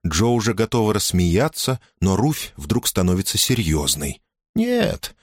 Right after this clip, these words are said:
нет, я к ним несправедлива. Не стоило этого говорить. Многие, очень многие из тех, кого я знала,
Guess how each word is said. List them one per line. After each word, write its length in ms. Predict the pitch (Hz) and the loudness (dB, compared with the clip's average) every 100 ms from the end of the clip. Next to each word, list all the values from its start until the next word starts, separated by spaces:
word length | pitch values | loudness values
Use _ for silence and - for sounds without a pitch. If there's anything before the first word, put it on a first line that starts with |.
| _ _ | _ _
нет, 500 | - 87 104 123 98 | -2 0 2 0 0
я 160 | 92 98 | 0 0
к 80 | - | 2
ним 200 | 104 101 | 2 2
несправедлива. 920 | 101 - 98 98 73 98 123 78 60 _ _ - | 0 0 0 0 0 0 2 0 -4 _ _ -2
Не 140 | 175 | 0
стоило 440 | 214 - 113 113 95 | 0 0 2 2 0
этого 280 | 78 76 | -2 -4
говорить. 560 | 73 76 73 76 - - _ _ - | -4 -2 -2 -2 -4 -6 _ _ -2
Многие, 760 | 82 95 120 90 87 73 - - _ | 2 2 2 0 -2 -2 -6 -12 _
очень 460 | - 185 180 - 147 | 0 0 2 2 2
многие 580 | 113 92 135 110 90 90 | 2 2 2 0 0 2
из 160 | - | 0
тех, 240 | - 113 - | 0 -2 0
кого 240 | 85 80 | -2 0
я 120 | 78 | 2
знала, 480 | 73 85 113 113 76 | 2 2 2 2 -2